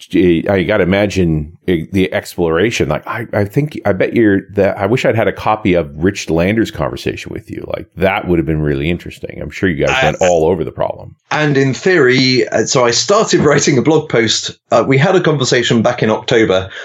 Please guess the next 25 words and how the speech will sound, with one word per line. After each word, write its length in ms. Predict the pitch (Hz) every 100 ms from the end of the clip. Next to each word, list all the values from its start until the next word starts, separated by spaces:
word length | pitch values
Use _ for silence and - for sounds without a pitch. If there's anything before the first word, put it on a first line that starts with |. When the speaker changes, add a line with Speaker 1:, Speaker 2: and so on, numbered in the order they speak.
| - -
Speaker 2:
I 160 | 113
was 180 | 107 107
hoping 360 | 165 175 - 110
to 80 | 110
see 240 | - 123
him 140 | 117 110
in 200 | 104 98
Poland, 580 | - 170 175 120 117 101
where 280 | 110 107
we 140 | 104 110
were 120 | 107
both 280 | 98 107 107
going 160 | 110 104
to 100 | -
be 80 |
at 60 | 104
a 60 | 104
conference. 680 | 110 98 104 98 98 -
I 60 | -
think 220 | - 160
it 60 | -
was 100 | -
the 100 | -
Poland 360 | 107 101 98 95
one, 280 | 92 92